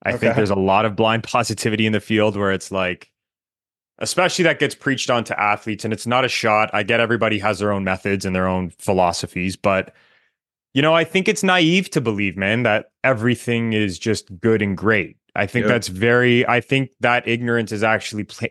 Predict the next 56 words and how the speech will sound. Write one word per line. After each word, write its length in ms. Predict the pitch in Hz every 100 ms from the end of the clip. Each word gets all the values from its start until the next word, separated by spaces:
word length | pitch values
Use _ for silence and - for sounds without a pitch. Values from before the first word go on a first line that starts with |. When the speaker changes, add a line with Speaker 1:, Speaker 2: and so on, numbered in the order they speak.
| _
Speaker 1:
pain 340 | - 127 120 101
more 200 | 98 101
than 100 | 98
it 80 | 98
is 120 | 92
anything 340 | 98 95 95 95
else, 300 | 95 80 -
because 380 | 101 90 101
it's, 280 | 92 - - -
you 240 | 107 101
kind 320 | - 123 123
of, 260 | 117 95 - _ _ _ -
you 100 | 117
push 300 | - 147 -
off 200 | 135 127
the 80 | 120
situation. 640 | 120 - 117 170 170 120
And 120 | 110
then 120 | 110 110
when 100 | 110
you're 80 | 104
reflecting 500 | 104 127 123 123 113
at 100 | 107
the 100 | 107
end 80 | 101
of 60 |
the 80 | 98
year, 220 | 110 113
it's 100 | 98
like, 140 | 101 -
"Oh, 260 | - 110 104
you 160 | 98 107
know 120 | 107
what? 180 | 104 104
I 60 |
should 220 | 92 123 117
have 80 |
done 160 | 98 87
that." 280 | 80 78 - - - - _ -
We 200 | 131 165
like 180 | 170 -
to 100 | 143
use 200 | 135 -
something 320 | 131 117 120
in 80 | 110
that 320 | 107 107 _ -
scenario 560 | - 107 104 104 101
called, 640 | - - 101 98 90 - - -
um, 280 | 92 87 87
realistic 480 | 92 104 95 - 101
optimism. 640 | 98 151 - 98 80 80 - _ _ _ _ -
And 100 | 110
it's 120 | 113
like, 160 | 113
"Okay, 340 | 117 180 147 76
so 320 | - 117